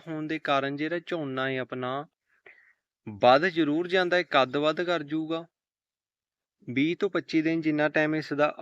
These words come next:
ਅਸਰ ਰਹੂਗਾ, ਜਿਹੜਾ ਆਪਣਾ ਝੋਨਾ ਹੈ ਉਹ ਪੂਰਾ ਐਨ ਕਾਲਾ ਸ਼ਾਹ ਰਹੂਗਾ,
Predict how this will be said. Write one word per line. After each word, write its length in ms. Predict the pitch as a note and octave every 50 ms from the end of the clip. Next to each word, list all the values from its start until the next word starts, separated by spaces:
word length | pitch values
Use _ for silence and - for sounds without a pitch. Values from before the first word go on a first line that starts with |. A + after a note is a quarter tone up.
| B2+
ਅਸਰ 240 | A#2+ A2+ - C#3 C#3
ਰਹੂਗਾ, 380 | C#3 C#3+ C3+ C#3 C#3 C#3+ D3 C#3+
ਜਿਹੜਾ 220 | D3 D3+ D#3 D#3
ਆਪਣਾ 420 | D3+ D3 C#3+ C#3+ C#3+ C#3 C#3 C#3+ - E3+ _ -
ਝੋਨਾ 420 | - D#3+ D3+ C3+ B2+ B2+ C3 C3
ਹੈ 180 | C3 B2+ B2+ C3+ D#3 _ _ _
ਉਹ 120 | F3+ E3+ E3 -
ਪੂਰਾ 280 | _ D3+ D3+ D3+ E3+ E3+
ਐਨ 160 | E3+ F3 F3+ F3
ਕਾਲਾ 400 | - - C#3+ C3+ C3+ C3+ C#3 C#3+
ਸ਼ਾਹ 280 | C3+ - - C#3+ D3+ E3
ਰਹੂਗਾ, 400 | E3 D3 A#2+ A2 A2 G#2+ G#2+ -